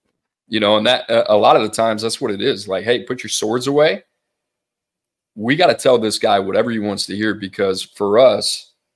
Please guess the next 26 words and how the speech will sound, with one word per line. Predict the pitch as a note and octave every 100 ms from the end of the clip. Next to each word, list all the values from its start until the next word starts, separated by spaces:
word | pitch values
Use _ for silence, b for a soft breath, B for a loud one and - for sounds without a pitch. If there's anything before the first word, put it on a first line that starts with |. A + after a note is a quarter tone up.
| _
it's | G#2+ G#2
more | A#2+ C3+
important | G#2+ A#2+ A2 G#2
that | G2+
we | G#2
get | A2 G#2
this | -
guy | G#2+ G2+
in |
the | G2
building. | G2+ A2+ A#2
If | C#3
he | C3
wants | C3+ E3+ -
to | -
play | C3 A2
offense, | A2 A2 G#2+ G2+
if | G2+
we | A2+ D3+
think | D3 A2+
he's | - C3 G2+
that | C3 B2+ -
dynamic | A#2+ B2 A#2 A2+ A2+ G#2+
of | G2+
a | G2+
guy, | G2 F#2+